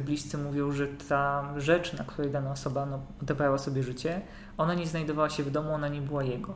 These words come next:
To nie jego pasek, ta-, to, tej linii nie było w domu. Em, wydaje mi się, że to jest taki stały mechanizm wypierania tego samobójstwa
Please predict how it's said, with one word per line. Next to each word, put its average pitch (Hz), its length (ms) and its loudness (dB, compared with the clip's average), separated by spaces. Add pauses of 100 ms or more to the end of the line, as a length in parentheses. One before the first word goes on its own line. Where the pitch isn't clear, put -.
(140)
To 190 100 -6
nie 175 100 -2
jego 147 180 -2
pasek, 143 460 0
ta-, 139 160 -6
to, 139 240 -6
tej 139 260 0
linii 139 260 2
nie 135 100 0
było 143 220 2
w 143 80 -4
domu. 139 360 0 (420)
Em, 135 400 4
wydaje 143 260 0
mi 175 60 0
się, 175 60 -4
że 170 60 -6
to 170 80 -4
jest 165 100 -4
taki 160 160 -2
stały 165 300 0
mechanizm 151 520 -2
wypierania 143 560 0
tego 127 200 -4
samobójstwa 135 720 -4